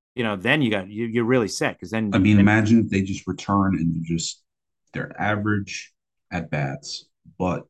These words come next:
Speaker 2: they're defensively, they're what they're capable of doing.
Speaker 1: Yeah,
Speaker 2: It's,
Speaker 1: then that
Speaker 2: that,
Speaker 1: outfield's
Speaker 2: that's
Speaker 1: probably
Speaker 2: a great outfield defense.
Speaker 1: Yeah, that's as good as anybody, you know. With,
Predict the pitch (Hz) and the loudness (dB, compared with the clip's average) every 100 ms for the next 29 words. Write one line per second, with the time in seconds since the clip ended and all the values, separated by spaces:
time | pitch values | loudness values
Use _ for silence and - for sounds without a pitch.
0 | _ _ _ _ - 87 76 82 92 87 | _ _ _ _ -6 -4 -4 -4 -4 -2
1 | 82 73 73 69 71 - _ _ - 82 | -4 -8 -6 -6 -8 -14 _ _ -10 -8
2 | 80 82 - - 73 - _ _ _ _ | -6 -6 -6 -6 -8 -10 _ _ _ _
3 | _ 80 - - - 73 - 82 - - | _ -8 -8 -10 -10 -10 -6 -6 -6 -8
4 | - _ _ _ _ _ _ 110 120 147 | -14 _ _ _ _ _ _ -14 -12 -10
5 | 107 107 107 104 - _ - 107 120 131 | -6 -4 -4 -4 -8 _ -4 0 0 0
6 | 113 87 117 107 98 95 98 - 92 87 | -2 -2 -2 0 0 -2 -4 -6 -4 -4
7 | - 87 80 - 87 78 82 - 69 - | -6 -10 -10 -8 -8 -6 -6 -6 -10 -10
8 | - _ _ - 151 220 98 107 131 110 | -16 _ _ -2 -2 -2 -6 -8 -6 0
9 | 135 135 127 135 104 92 90 87 95 98 | 0 2 0 -2 -2 -4 -4 -6 -4 -4
10 | 117 95 | -4 -4